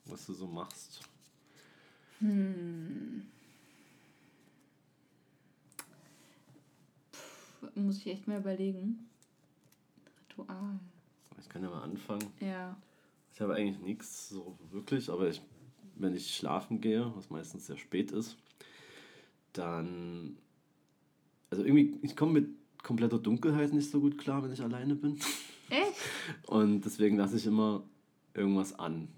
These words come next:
Speaker 1: Also einen
Speaker 2: Echt?
Speaker 1: kleinen
Speaker 2: Wenn du immer
Speaker 1: Computermonitor
Speaker 2: schläfst?
Speaker 1: mit
Speaker 2: Ach so, das
Speaker 1: Spotify offen,
Speaker 2: Ach,
Speaker 1: sodass
Speaker 2: deswegen
Speaker 1: ich
Speaker 2: lässt du den immer an.
Speaker 1: sodass es halt ein bisschen, Spotify ist ja schwarz,
Speaker 2: Ja.
Speaker 1: sodass es halt so ein bisschen hell ist und dann lasse ich da aber auch immer irgendwas laufen, irgendwie einen Podcast oder so oder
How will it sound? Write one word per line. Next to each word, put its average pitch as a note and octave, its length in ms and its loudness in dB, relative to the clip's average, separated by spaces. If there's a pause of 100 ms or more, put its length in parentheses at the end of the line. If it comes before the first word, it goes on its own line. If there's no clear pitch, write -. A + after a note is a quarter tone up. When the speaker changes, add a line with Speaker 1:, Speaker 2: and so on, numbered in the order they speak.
(420)
Speaker 1:
Also E3+ 180 -10
einen E3+ 100 -4
Speaker 2:
Echt? A#3 100 8
Speaker 1:
kleinen C#4+ 220 6
Speaker 2:
Wenn B3+ 100 6
du A#3+ 60 6
immer - 80 4 (120)
Speaker 1:
Computermonitor C3 540 4
Speaker 2:
schläfst? - 440 -14
Speaker 1:
mit F#2 120 -4
Speaker 2:
Ach G#2 80 0
so, A2 160 4
das - 160 4
Speaker 1:
Spotify C3 240 0
offen, D#3+ 300 2
Speaker 2:
Ach, - 120 -4
Speaker 1:
sodass G#3 220 4
Speaker 2:
deswegen D4 140 6
Speaker 1:
ich G#3 60 6
Speaker 2:
lässt F#3+ 180 -4
du F#3+ 40 -4
den F3+ 120 -4
immer E3+ 200 -6
an. F3+ 320 -6
Speaker 1:
sodass - 440 0
es - 140 -8
halt G2 220 -2
ein F#2+ 100 -4
bisschen, A#2+ 600 -4 (160)
Spotify G#2+ 360 4
ist G2 100 6
ja F#2 60 0
schwarz, D#2+ 640 -2 (120)
Speaker 2:
Ja. G#3 120 0
Speaker 1:
sodass F3+ 180 0
es - 80 -12
halt - 140 -2
so G2 60 -6
ein - 60 -10
bisschen G2 800 2 (120)
hell F#2 240 2
ist - 280 -2
und F#2+ 100 -2
dann F#2 140 2
lasse G2+ 160 2
ich A2+ 80 -2
da A#2 100 2
aber G#2 160 6
auch F#2+ 120 6
immer A2+ 180 8
irgendwas G2+ 380 2
laufen, G2 460 0
irgendwie F#2+ 220 0
einen G2 120 2
Podcast C#3+ 720 0
oder B2+ 200 -2
so C3 280 2
oder G2+ 280 4